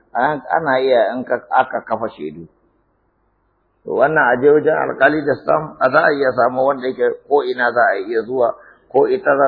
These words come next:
ta iya tafiya wani wuri inda babu shaidu. Tana iya ta, a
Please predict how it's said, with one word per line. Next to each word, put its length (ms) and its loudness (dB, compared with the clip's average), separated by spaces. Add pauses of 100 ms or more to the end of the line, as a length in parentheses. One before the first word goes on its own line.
ta 60 -6
iya 100 0
tafiya 400 -2
wani 240 -2
wuri 220 -6 (260)
inda 160 -4
babu 320 -2
shaidu. 320 -12
Tana 240 -2 (160)
iya 240 2 (320)
ta, 160 2
a 80 2